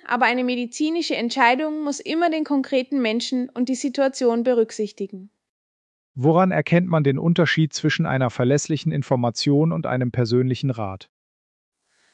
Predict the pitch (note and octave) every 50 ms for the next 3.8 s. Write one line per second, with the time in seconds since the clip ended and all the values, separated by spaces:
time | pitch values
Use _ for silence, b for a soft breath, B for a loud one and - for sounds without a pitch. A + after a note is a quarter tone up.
0 | _ _ _ _ - C4+ C#4+ C#4 C#4+ D4 D4 D#4 C#4 C#4 D4 E4 - - F4 E4
1 | - D#4 A#3 B3+ C#4 C4+ D4 C4+ B3 A#3+ A#3+ - - C#4+ C4+ C#4+ D4 B3+ B3+ B3
2 | - C#4 A#3+ A#3 A#3+ B3 B3 C4+ C#4+ C#4+ C#4+ C4+ - - C#4+ C4+ C4 C4 C4+ C#4
3 | B3+ - B3 B3 A#3+ A3 G#3 G3+ G#3 G#3+ G#3 - G#3 F#3 F#3 G3